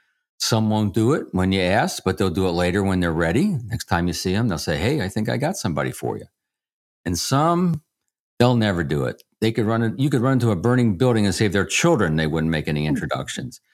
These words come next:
Speaker 1: but they're not gonna stop working with you. And so what we have to understand is there is a way to do this. And anybody that tells you don't do it, all they're doing is projecting their fear and their discomfort onto you.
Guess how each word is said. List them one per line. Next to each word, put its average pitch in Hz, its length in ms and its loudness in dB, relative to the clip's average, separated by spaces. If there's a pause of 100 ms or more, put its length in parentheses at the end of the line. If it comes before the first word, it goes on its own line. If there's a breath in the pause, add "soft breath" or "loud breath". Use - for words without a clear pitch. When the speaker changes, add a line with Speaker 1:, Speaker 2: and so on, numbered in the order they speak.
(580)
Speaker 1:
but 123 160 2
they're 151 100 0
not 170 200 0
gonna 123 140 2
stop 80 340 -2
working 80 460 -2
with 67 160 -4
you. 69 420 -2 (500)
And 107 240 0
so 131 240 -2
what 139 180 -2
we 147 120 0
have 139 200 -2
to 110 100 -4
understand 113 580 0
is 95 180 -2
there 113 220 0
is 147 300 0
a 107 60 2
way 90 220 2
to 80 140 -8
do 82 160 0
this. 80 180 -2
And - 120 -2
anybody 190 400 2
that - 80 -8
tells 113 280 0
you 92 60 0
don't 95 320 0
do 104 160 2
it, 110 160 -2 (460 soft breath)
all 165 140 6
they're 202 120 0
doing 131 260 2
is 104 100 0
projecting 98 760 0
their 120 240 2
fear 80 520 -2 (460)
and 92 220 2
their 135 220 2
discomfort 92 760 -2 (100)
onto 101 320 0
you. 78 260 -2